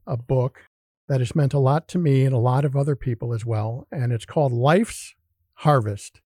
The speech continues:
and it's by a gentleman by the name of Norb Savanasini, my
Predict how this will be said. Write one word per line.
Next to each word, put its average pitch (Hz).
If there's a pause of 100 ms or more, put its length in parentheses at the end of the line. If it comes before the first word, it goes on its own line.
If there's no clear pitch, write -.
(140)
and 147
it's 135
by 147
a 135
gentleman 151
by 139
the 127
name 135
of 127
Norb 135
Savanasini, 123
my 113